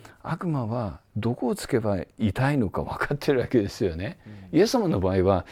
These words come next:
Speaker 1: イエス様しか果たせない任務を阻止しようとしたわけですけど、私たちの場合、イエス様についていくのをですね、えー、阻止するために何を攻撃するかっていうと、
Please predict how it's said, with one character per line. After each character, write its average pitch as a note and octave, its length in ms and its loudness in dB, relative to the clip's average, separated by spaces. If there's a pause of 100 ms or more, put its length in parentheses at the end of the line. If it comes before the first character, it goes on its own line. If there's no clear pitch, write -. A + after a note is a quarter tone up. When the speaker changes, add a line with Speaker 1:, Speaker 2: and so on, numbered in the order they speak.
(120)
Speaker 1:
イ A#2+ 100 4
エ E3 80 2
ス - 40 -6
様 D#3+ 180 2
し - 80 -6
か - 100 0
果 - 140 2
た E3 120 2
せ D#3+ 160 0
な D3 120 0
い G#2 80 2
任 C3+ 300 4
務 G2 180 2
を F#2 240 -2 (260)
阻 - 380 2
止 - 20 10
し C#3+ 160 2
よ A2+ 100 6
う G2 60 0
と G2 100 0
し - 80 -4
た F#2+ 100 2
わ E2+ 100 2
け F2+ 100 -2
で D2 120 -4
す - 120 -14
け - 80 -6
ど、 D#2 220 -6 (520)
私 - 380 -2
た D3+ 140 4
ち - 120 0
の F2+ 180 2
場 E2+ 160 -2
合、 C#2+ 60 -4
イ A2 340 0 (220)
エ D3 140 4
ス - 80 -6
様 A#2+ 160 2
に G2+ 100 2
つ - 140 -2
い C#3 80 0
て G2 160 4
い F2 80 2
く F2 460 2
の F#2+ 140 -2
を D#2+ 60 -4
で D2 140 -2
す - 140 -16
ね、 F#2 200 -4 (320)
え G2 120 0
ー、 G2+ 40 0
阻 - 180 2
止 - 20 -2
す - 220 0
る E2 120 4
た D#2 140 -2
め D2+ 140 -2
に E2+ 300 -4
何 B2 400 -4
を D#3 380 -2
攻 G#2+ 200 0
撃 F2+ 100 -2
す - 200 -4
る E2+ 100 -4
か F2 260 -6
っ E2+ 40 -8
て - 160 -12
い C#2 40 -8
う - 100 -12
と、 - 240 -4